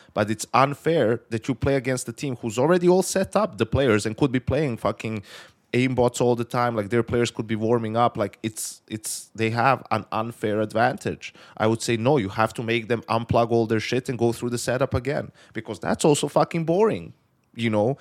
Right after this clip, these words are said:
going in and setting up your nvidia settings and the monitor settings and doing all that. Like, you know, there's a process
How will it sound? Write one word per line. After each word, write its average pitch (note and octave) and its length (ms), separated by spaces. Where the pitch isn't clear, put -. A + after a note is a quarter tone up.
going B2+ 320
in B2 240
and G#2+ 100
setting A#2 300
up A#2 180
your B2 160
nvidia A#2+ 560
settings A#2+ 380
and F2+ 100
the F2+ 60
monitor A#2 400
settings A#2 480
and F2+ 100
doing A2+ 240
all A#2 200
that. A#2 340
Like, G2+ 260
you A2+ 80
know, A2+ 120
there's A2+ 180
a A#2+ 60
process C#3 640